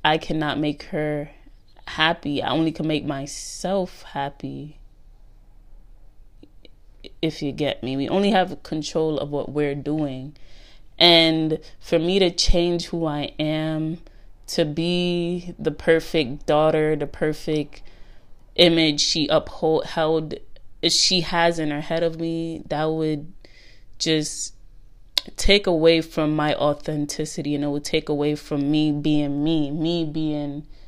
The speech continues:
just me unapologetically. Like, you never wanna feel like you can't be yourself in this world, because then you just move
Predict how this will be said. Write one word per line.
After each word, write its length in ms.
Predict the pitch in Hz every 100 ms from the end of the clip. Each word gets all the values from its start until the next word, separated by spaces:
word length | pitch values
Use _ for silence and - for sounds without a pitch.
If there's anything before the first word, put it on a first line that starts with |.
| - - 156
just 680 | 156 160 156 151 - - - - -
me 380 | 147 156 165 156
unapologetically. 1120 | - 156 147 - 156 143 139 147 156 147 135
Like, 260 | 135 135 -
you 360 | 180 240 240 214 - - - -
never 300 | 175 190 185
wanna 340 | 175 170 156
feel 380 | 147 - 165 156
like 480 | 151 143 139 - - - - - - - - - - -
you 100 | 156
can't 460 | 143 - 156 139 131
be 100 | 151
yourself 600 | 156 143 - - 135 131
in 160 | 143 139
this 180 | 143 -
world, 380 | 139 131 135
because 760 | 147 151 - 156 151 147 147 - - - - - - - - - -
then 760 | 160 151 175 208 180 175 208 - - - - - - - - - -
you 160 | 190
just 240 | 185 196 160
move 800 | 165 165 170 165 170 180 -